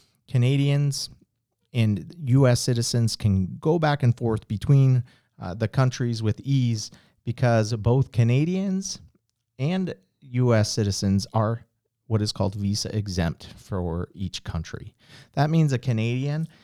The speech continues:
can enter the United States without the need to obtain a visa,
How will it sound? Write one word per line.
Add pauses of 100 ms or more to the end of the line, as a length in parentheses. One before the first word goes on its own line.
(180)
can
enter
the
United
States
without
the
need
to
obtain
a
visa,